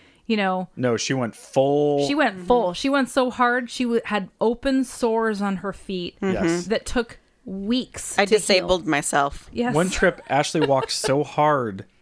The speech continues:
Speaker 2: went so hard in the paint, as we say, that we had to rent a wheelchair for the kid.
Speaker 1: Yeah.
Speaker 3: Oh, yeah.
Speaker 1: She doesn't
Speaker 2: So,
Speaker 1: give up.
Speaker 2: no.
Speaker 1: It's impressive. It's
Speaker 3: Yeah.
Speaker 1: truly impressive.
Speaker 3: Yeah, I, I would say that I'm probably the instigator of most Disney trips these days. I'm just
Speaker 1: Mm-hmm.
Speaker 3: like,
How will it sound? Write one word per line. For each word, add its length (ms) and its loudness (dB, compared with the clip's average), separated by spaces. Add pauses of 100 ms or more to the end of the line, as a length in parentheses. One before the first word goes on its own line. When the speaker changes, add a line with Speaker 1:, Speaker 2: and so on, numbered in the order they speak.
(220)
Speaker 2:
went 180 0
so 160 4
hard 240 2
in 60 -4
the 60 -6
paint, 360 -4
as 140 -6
we 100 -4
say, 280 -4
that 120 -2
we 60 0
had 80 2
to 60 0
rent 240 -2
a 60 0
wheelchair 600 -4
for 140 -12
the 80 -12
kid. 280 -10 (140)
Speaker 1:
Yeah. 260 -2
Speaker 3:
Oh, 40 -2
yeah. 220 -4 (460)
Speaker 1:
She 160 -4
doesn't 280 4
Speaker 2:
So, 40 2
Speaker 1:
give 180 0
up. 300 -2
Speaker 2:
no. 360 -6
Speaker 1:
It's 220 -4
impressive. 800 -2
It's 120 -2
Speaker 3:
Yeah. 280 2
Speaker 1:
truly 280 0
impressive. 720 -4 (680)
Speaker 3:
Yeah, 200 6
I, 220 6
I 120 6
would 160 2
say 180 2
that 180 2
I'm 140 4
probably 360 0
the 120 -2
instigator 600 -2
of 140 -8
most 400 -2
Disney 320 -4
trips 320 -4
these 240 -2
days. 380 0
I'm 180 0
just 140 -2
Speaker 1:
Mm-hmm. 120 4
Speaker 3:
like, 60 -8